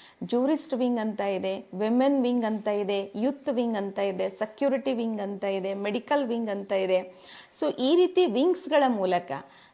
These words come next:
so ಸಮಾಜದಲ್ಲಿ ಪ್ರತಿಯೊಂದು ಕೆಟಗರಿಯವರಿಗೂ ಕೂಡ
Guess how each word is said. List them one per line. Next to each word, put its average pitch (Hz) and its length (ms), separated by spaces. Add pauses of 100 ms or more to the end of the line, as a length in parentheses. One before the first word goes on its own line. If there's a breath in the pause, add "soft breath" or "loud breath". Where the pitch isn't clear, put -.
(140)
so 214 100
ಸಮಾಜದಲ್ಲಿ 277 1080 (360)
ಪ್ರತಿಯೊಂದು 330 720
ಕೆಟಗರಿಯವರಿಗೂ 302 1000
ಕೂಡ 240 280